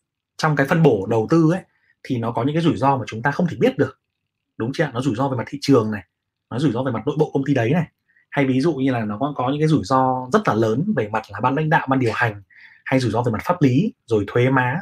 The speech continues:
rồi đủ các thứ rủi ro mà bản thân mình là nhà đầu tư mình không thể biết được. Bản thân công ty đó họ làm kinh doanh thì họ cũng chỉ biết được một phần thôi. Chính vì vậy nếu mà mình dồn tất cả cỡ tiền của mình vào một công ty thì có lẽ là rủi ro cao quá, rủi ro bị cao quá.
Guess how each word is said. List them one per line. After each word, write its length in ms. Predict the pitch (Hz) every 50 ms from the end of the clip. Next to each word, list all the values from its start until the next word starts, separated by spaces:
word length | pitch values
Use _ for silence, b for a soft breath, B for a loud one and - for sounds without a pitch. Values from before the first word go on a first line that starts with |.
| - _ -
rồi 240 | - 110 101 101 110
đủ 160 | 156 156 139 - -
các 100 | 165 165 -
thứ 160 | 135 120 139 180
rủi 160 | 147 113 92
ro 280 | 95 135 135 131 127 - B B B B B B B B B B
mà 340 | 113 120 117 113 104 101 123
bản 200 | 156 - - 95 -
thân 200 | 160 147 139 135
mình 180 | 123 110 101
là 60 | 101
nhà 100 | 101 104
đầu 100 | 104 101 -
tư 120 | 135 127 113
mình 80 | 107
không 140 | - 156 151
thể 60 | - -
biết 120 | - 214 -
được. 160 | - - _ _ _ _ _ _ _ _ B B B B B B B
Bản 160 | - 127 - -
thân 200 | - 151 143 139
công 160 | 151 143 139
ty 100 | 147 135
đó 160 | 120 110 110 123
họ 180 | - - - 127
làm 380 | 117 117 107 104 101 101 98 - -
kinh 140 | 147 135 131
doanh 300 | 135 139 135 131 123 117 -
thì 60 | 107
họ 140 | 113 117 -
cũng 80 | 120 -
chỉ 80 | - 117
biết 80 | 160 -
được 60 | 143
một 120 | 120 107 -
phần 200 | - 120 110 107
thôi. 120 | 101 117 120 - _ _ _ _ _ _ _ _ _ _ _ _ -
Chính 140 | - 135 180
vì 80 | 208
vậy 160 | 151 147 139 123
nếu 140 | 120 139 165
mà 40 |
mình 160 | 156 127 117 110
dồn 200 | 120 117 110 110
tất 160 | 110 107 -
cả 160 | - - -
cỡ 100 | - 135 - -
tiền 200 | 139 123 107 98
của 60 | 101
mình 180 | 107 104 104 98
vào 100 | 110 113
một 120 | 139 - -
công 140 | 156 151 147
ty 280 | 160 156 151 139 131 131
thì 120 | - 120 110
có 120 | - -
lẽ 60 | 127 143
là 80 | 147
rủi 120 | 120 101 -
ro 160 | 120 113 - -
cao 140 | 127 123 123
quá, 280 | - 101 92 - - - _ _ _ _ _ _ _ _ _ _ -
rủi 100 | 104 95
ro 80 | 110
bị 120 | 139 139 131
cao 220 | - 127 123 117 -
quá. 180 | 104 101 101